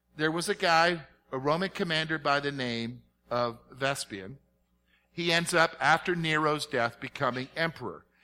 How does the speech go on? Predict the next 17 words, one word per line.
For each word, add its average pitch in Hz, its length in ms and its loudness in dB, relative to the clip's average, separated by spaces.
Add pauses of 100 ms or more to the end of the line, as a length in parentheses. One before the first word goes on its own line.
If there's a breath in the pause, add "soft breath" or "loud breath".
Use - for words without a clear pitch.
(180 soft breath)
He 165 140 -4
had 156 280 2
a 156 140 0
son 175 460 2
by 131 160 2
the 123 100 -6
name 120 260 -6
of 135 140 -14
Titus. 165 600 -2 (280 soft breath)
Titus 180 440 2
is 131 200 -8
actually 147 480 -2
a 120 80 -2
Roman 123 320 -4
commander 123 540 -4
as 147 120 -6
well, 139 460 2